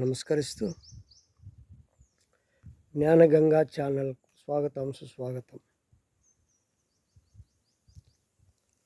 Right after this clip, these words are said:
ఇప్పుడు మనము ఏం మాట్లాడుకుందాం?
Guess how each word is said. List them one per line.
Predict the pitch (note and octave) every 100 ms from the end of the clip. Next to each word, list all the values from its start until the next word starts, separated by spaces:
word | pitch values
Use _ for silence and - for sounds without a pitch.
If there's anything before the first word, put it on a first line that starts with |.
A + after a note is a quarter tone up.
| _ _ _ _ _ _ _ _ _ _ _ _
ఇప్పుడు | - E3 D3+
మనము | D3+ D#3+ C#3+ D#3 - _ _ _ _ _ _ _ _ - _ _ _ _ _ _ _ _ _ _ _ - - - - - - - _ _ - D#3
ఏం | D#3+ E3
మాట్లాడుకుందాం? | E3 D#3+ D3 C#3 D3 D3